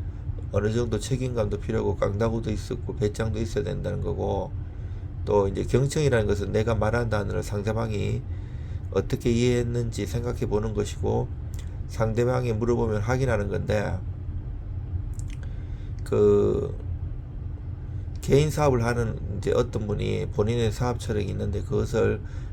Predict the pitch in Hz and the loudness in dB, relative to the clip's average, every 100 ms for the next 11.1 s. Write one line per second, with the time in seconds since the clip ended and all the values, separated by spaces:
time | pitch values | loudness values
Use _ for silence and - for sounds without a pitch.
0 | - - 143 - 123 110 101 - 113 123 | -4 -2 0 2 2 4 4 4 2 2
1 | 117 107 120 - - - 104 - 98 98 | 2 2 0 0 0 0 0 0 -2 -2
2 | 92 - - - - - - 95 90 101 | -4 -6 -8 -8 -8 -6 -4 -2 -2 -2
3 | - 127 113 101 110 117 104 101 110 101 | 0 0 0 0 -2 -2 -2 -2 0 2
4 | 101 101 95 - - - - - - - | 2 0 -2 -6 -8 -8 -6 -4 -6 -4
5 | - 101 98 - - - - - - - | 0 0 0 -2 -6 -6 -6 -6 -4 0
6 | 113 - 147 131 107 104 101 101 101 98 | 2 2 2 4 4 2 0 -2 0 0
7 | 98 101 95 95 104 98 95 87 87 - | -2 -4 -4 -2 0 0 0 -4 -4 -6
8 | - - - - - - - - - - | -6 -8 -8 -8 -8 -6 -2 -2 -2 -4
9 | - - - - - - - 113 110 127 | -4 -4 -6 -6 -6 -8 -4 -2 0 6
10 | 131 110 123 - 135 117 104 127 135 143 | 6 6 4 2 2 2 0 0 2 2
11 | 156 | 0